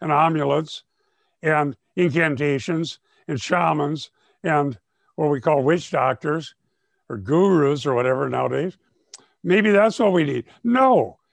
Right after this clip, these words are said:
If what Jessica just read says, he's blessed us with every spiritual blessing and done so in the heavenly places.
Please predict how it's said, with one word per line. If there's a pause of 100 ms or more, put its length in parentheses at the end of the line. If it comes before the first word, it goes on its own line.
(420)
If
what (220)
Jessica
just
read
says, (380)
he's
blessed
us
with
every
spiritual
blessing (880)
and
done
so
in
the
heavenly
places.